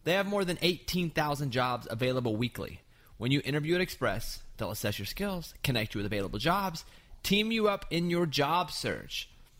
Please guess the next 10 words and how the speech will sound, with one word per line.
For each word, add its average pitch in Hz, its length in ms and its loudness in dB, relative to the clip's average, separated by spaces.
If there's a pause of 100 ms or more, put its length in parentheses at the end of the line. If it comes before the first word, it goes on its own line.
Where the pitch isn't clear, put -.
(160)
Express - 460 0
has 160 180 0
jobs 127 340 0
in 113 180 0
manufacturing, 113 720 -2
accounting, 123 580 -2 (340)
customer 120 380 0
service, 156 420 0
sales, 160 680 -2
distribution, 143 800 0